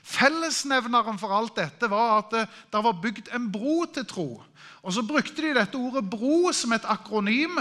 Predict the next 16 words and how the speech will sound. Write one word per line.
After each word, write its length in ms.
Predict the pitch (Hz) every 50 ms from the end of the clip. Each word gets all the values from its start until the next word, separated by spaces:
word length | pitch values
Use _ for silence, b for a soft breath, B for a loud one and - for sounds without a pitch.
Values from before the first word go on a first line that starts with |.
| 185 151
B 40 | 143 180 190 208 208
R 240 | - 175 185 190 190 214 196
O, 360 | 196 220 285 330 359 339 277 B B B B B B B
for 260 | - 214 220 226 226
å 20 |
si 280 | 220 - 226 226 247 262
noe 260 | 254 240 185 175 180
om 320 | 226 233 226 220 226 226
at 220 | 226 233 220 175 -
disse 420 | 320 277 - - - - 370 381
tre 240 | 254 - 285 269 269 277 262
ingrediensene, 1040 | 254 247 226 247 226 208 208 196 190 196 190 190 - 214 175 160 151 127 113 110
bønn 500 | 117 131 131 120 185 214 254 311 349 370 370 339 302 - _ _ _ _ _ _ _ _ _ _ _ _ _
for 140 | - 175 170
B, 160 | 156 165 190 247 311 330 311 285 - _ _ _ _ _ _ _ _ _ - -
R 240 | 160 196 254 294